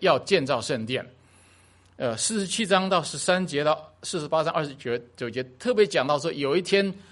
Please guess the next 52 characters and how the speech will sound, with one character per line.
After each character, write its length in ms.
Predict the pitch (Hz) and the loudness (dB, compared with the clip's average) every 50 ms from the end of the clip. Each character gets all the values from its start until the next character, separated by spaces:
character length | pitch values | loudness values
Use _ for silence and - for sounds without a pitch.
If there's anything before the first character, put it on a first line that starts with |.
| - _ - | -20 _ 0
他 120 | - 214 | 0 2
们 100 | 202 175 | 2 0
回 140 | - 180 190 | 0 2 2
到 100 | 208 208 | 2 4
耶 140 | 220 214 208 | 4 4 4
路 100 | 190 185 | 4 2
撒 180 | 180 - 185 | 2 4 4
冷， 240 | 185 151 127 120 113 - - | 6 6 4 2 -4 -12 -8
还 140 | - - 165 | -2 2 2
要 80 | 190 185 | 2 4
像 200 | 180 214 185 156 | 4 2 2 2
当 240 | 151 - 190 196 196 | 2 0 0 0 0
初 160 | 185 196 190 | -2 -2 -4
得 300 | 180 185 - 156 160 185 | -4 -2 0 0 0 0
地 160 | 180 208 202 | 0 0 -2
为 180 | 151 127 110 113 | -2 -2 -4 -4
业。 160 | 135 143 117 - | -4 -4 -4 0
这 140 | - 208 | 2 2
段 140 | 208 190 165 147 - - | 2 2 0 -4 -6 -6
经 160 | - 202 196 | -4 -4 -4
文 80 | 185 151 | -2 -4
我 80 | 117 | -6
就 80 | 113 135 | -8 -8
不 100 | 139 160 | -8 -6
多 160 | 151 175 180 | -2 -2 0
讲 180 | 175 175 110 - | 0 -2 -4 -6
了 120 | - - 107 | -8 -12 -10
哈。 240 | 107 104 - - _ _ _ _ - - - - _ _ - | -8 -8 -8 -10 _ _ _ _ -20 -20 -20 -20 _ _ -8
呃， 260 | - 135 127 127 - - - _ _ _ _ _ - | -4 -4 -4 -4 -6 -8 -18 _ _ _ _ _ 0
这 80 | - 208 | 0 2
里 100 | 175 156 | 2 2
是 320 | - 190 180 151 143 147 - - - - - | 0 0 0 0 -2 -6 -10 -12 -14 -16 -8
具 200 | - 247 240 185 | -2 -2 0 0
体 180 | - - 123 120 | -2 -4 -4 -2
的 100 | 120 113 | -2 0
还 140 | 107 123 127 | 0 -2 -2
是 300 | 131 160 151 127 120 - - _ _ _ - | -2 -2 -2 -4 -4 -8 -14 _ _ _ -8
引 180 | 131 135 117 | -6 -6 -6
申 240 | 104 - - 170 160 | -4 -2 -2 0 0
的？ 200 | 143 123 - - - | 0 0 -2 0 0
但 140 | - 180 160 | 0 0 2
不 80 | 214 | 4
管 140 | 220 202 165 | 4 4 4
怎 100 | 131 135 | 2 2
么 60 | 139 | 2
样， 200 | 165 151 135 - - - | 2 2 2 -2 -6 -4
意 160 | - 247 226 | 0 0 0
思 120 | 165 - 151 | 0 0 0
就 140 | 160 180 | 0 0
是 120 | 160 156 151 | 0 0 -4
说， 320 | - - 160 156 156 156 - - - - - _ _ - | -4 -2 0 0 0 -2 -8 -18 -20 -20 -20 _ _ -8
神 420 | - - 147 143 160 175 180 185 | -4 0 0 0 2 0 -4 -6